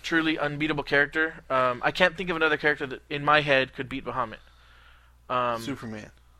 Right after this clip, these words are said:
Speaker 1: Oh, that'd be a good fight, actually. C-,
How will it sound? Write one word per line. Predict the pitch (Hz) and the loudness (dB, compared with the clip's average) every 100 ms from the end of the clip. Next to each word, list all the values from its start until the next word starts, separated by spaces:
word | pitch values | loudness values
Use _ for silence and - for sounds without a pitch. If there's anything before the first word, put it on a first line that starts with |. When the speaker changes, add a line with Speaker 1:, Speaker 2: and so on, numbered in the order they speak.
| _ _ _ _ _ _ _ _ - | _ _ _ _ _ _ _ _ -14
Speaker 1:
Oh, | 127 127 | -8 -2
that'd | 143 | -2
be | 131 | -2
a | 107 | -4
good | 110 - | -6 -4
fight, | 120 135 147 123 | 6 8 8 6
actually. | 123 - 135 131 123 - - - - - - _ _ - _ _ _ _ _ - _ _ | 4 2 0 0 -2 -6 -18 -20 -20 -20 -20 _ _ -20 _ _ _ _ _ -20 _ _
C-, | _ | _